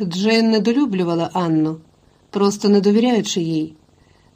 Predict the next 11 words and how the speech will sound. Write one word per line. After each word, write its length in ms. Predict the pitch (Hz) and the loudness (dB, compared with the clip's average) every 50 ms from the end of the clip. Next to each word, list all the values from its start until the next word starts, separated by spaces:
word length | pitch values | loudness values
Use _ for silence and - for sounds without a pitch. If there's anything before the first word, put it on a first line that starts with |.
| _ - | _ 0
Та 100 | 311 311 | 4 4
й 120 | 302 277 | 6 6
у 60 | 254 | 4
Брендона 600 | 202 214 240 254 277 277 254 214 208 196 196 196 185 | 4 4 4 6 6 6 6 6 6 4 4 4 4
залишилися 760 | 196 202 196 208 208 - 226 214 202 202 202 208 - 202 | 4 4 2 2 2 2 2 2 4 4 2 0 0 0
не 180 | 196 202 196 202 | 2 2 2 4
найкращі 640 | 202 196 196 190 - 208 202 196 190 - - 214 202 | 2 2 0 0 0 0 0 0 0 -2 -2 -2 -4
спогади 500 | - - - 254 254 220 247 214 240 233 | -2 -2 -4 -4 -2 -2 -2 -2 -2 -4
про 240 | 233 - - 220 214 | -2 2 4 6 6
маленьку 520 | 208 202 190 190 190 185 190 190 - 214 | 6 6 4 4 2 0 0 0 0 0
ябеду. 600 | 208 202 190 170 151 151 147 139 - 120 - 151 | 2 2 0 -2 -2 -4 -6 -8 -8 -10 -12 -14